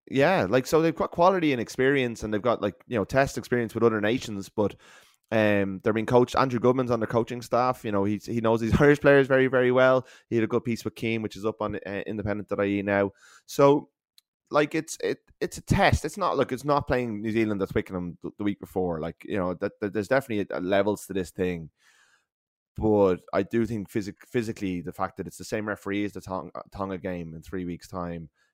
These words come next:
you know, the, Wa-, Wayne Barnes, the, the fact that, look, you know, not to be, like, you know, the physical profile of the team will be quite similar, although Samoa are better than Tonga right now. Um, I think there's a, there's logic in playing it. Um, the conditions will be better because it, the,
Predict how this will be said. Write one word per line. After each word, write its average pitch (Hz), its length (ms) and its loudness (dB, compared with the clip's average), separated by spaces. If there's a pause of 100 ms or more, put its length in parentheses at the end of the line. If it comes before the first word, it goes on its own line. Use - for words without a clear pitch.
you 98 80 -6
know, 90 220 -2
the, 82 200 -6
Wa-, 90 200 -6
Wayne 95 280 -2
Barnes, 92 540 -2
the, 90 220 -2 (120)
the 90 60 -10
fact - 300 -6
that, 95 100 -10
look, 85 160 -14 (160)
you - 80 -12
know, 82 100 -10
not 90 240 -10
to 90 60 -14
be, 80 180 -12 (320)
like, 98 160 -4
you 104 80 -4
know, 98 60 -2
the 90 80 -8
physical 107 320 -4
profile 107 360 0
of 95 100 2
the 95 80 -4
team 92 260 -6
will 92 80 -6
be 92 120 -10
quite 95 220 -2
similar, 95 320 -2
although 92 180 2
Samoa 98 400 -2
are 90 120 0
better 98 280 0
than 95 100 -6
Tonga 98 300 -4
right 101 200 0
now. 107 260 -6 (400)
Um, 92 580 -2
I 92 60 -6
think 110 220 -8
there's 90 180 -4
a, 90 140 -8
there's 98 160 -6
logic 110 400 4
in 98 120 -6
playing 101 340 -2
it. 80 160 -8 (480)
Um, 90 260 -4
the 92 100 -8
conditions 120 460 0
will 110 100 2
be 95 100 -2
better 95 360 2
because 87 340 -4
it, 90 120 -8
the, 87 160 -2